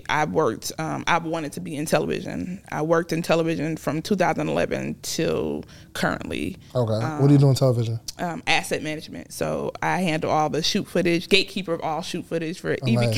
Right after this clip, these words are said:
Speaker 1: E B K, <laughs> B T S, uh, episodes. Um,
Speaker 2: For who?
Speaker 1: and, uh, I was with my last job that I, I left in February. I was with Turner, so,
Speaker 2: Okay.
Speaker 1: uh, Warner Brothers Discovery, so T N T, T B S, True T V,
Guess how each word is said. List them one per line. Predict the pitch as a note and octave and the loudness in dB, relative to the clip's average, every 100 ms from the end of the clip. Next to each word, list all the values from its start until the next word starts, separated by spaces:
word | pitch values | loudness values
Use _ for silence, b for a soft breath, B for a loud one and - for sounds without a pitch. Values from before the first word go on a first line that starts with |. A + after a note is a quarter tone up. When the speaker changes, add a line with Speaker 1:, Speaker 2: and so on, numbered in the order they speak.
| - | 2
Speaker 1:
E | |
B | - - - - - D5 B B | 2 0 -8 -16 -4 -4 B B
K, | A#3+ | -2
<laughs> | |
B | F#3+ G3+ | -2 -2
T | G3+ F3+ | 2 2
S, | F3+ - - | 2 -2 -4
uh, | F3+ E3 D#3+ - | -2 0 -2 -2
episodes. | F3 F3 F3+ F3 F3 - - | -2 -4 -4 -2 0 -4 -4
Um, | F3 D#3+ D3 - | -2 -2 -2 -2
Speaker 2:
For | - B2+ | 2 4
who? | B2+ | 4
Speaker 1:
and, | - D#3+ - E3+ | 2 -4 -8 -8
uh, | F3 - - | -8 -6 0
I | F#3 | 0
was | F3+ | 0
with | E3+ F3 F3+ - | -4 -4 -6 -4
my | D#3+ | 0
last | E3 E3 F3+ D#3 | 2 2 0 -6
job | D3+ D3+ - | -6 -6 -6
that | D#3+ | -2
I, | D3+ D#3 - B B B B B | -2 -2 -8 B B B B B
I | C3 | -6
left | D#3 D#3+ E3 - | 0 0 -2 -4
in | F3 | -2
February. | A3 B3+ G#3 F3+ F3+ C4 D4+ B B B | 2 2 4 2 2 2 -2 B B B
I | E3+ E3+ | 2 2
was | E3+ | 0
with | E3+ D3+ - _ - | -2 -2 -4 _ -8
Turner, | - F#3 D#3 D3 G3 | 0 0 0 -4 -8
so, | - E3 - D#3+ - | -4 0 2 0 -2
Speaker 2:
Okay. | E3 | -4
Speaker 1:
uh, | D#3 D#3+ | -6 -2
Warner | F3+ F3+ F3+ | 2 2 2
Brothers | F3+ E3 E3+ E3+ F#3 | 0 0 0 -4 -4
Discovery, | E3+ - D#3+ E3 D#3+ G3 | -6 -2 -2 -2 -6 -6
so | - E3+ E3 | -4 -4 -4
T | - G3 | -4 -4
N | F3 | -4
T, | - E3+ E3+ | -4 -6 -6
T | - F3 | -4 0
B | E3 D#3 | 2 4
S, | D#3+ - | 2 0
True | - G3 F#3 | 0 2 2
T | F3+ F3+ | 0 -2
V, | E3+ E3+ F3+ | 0 -2 -4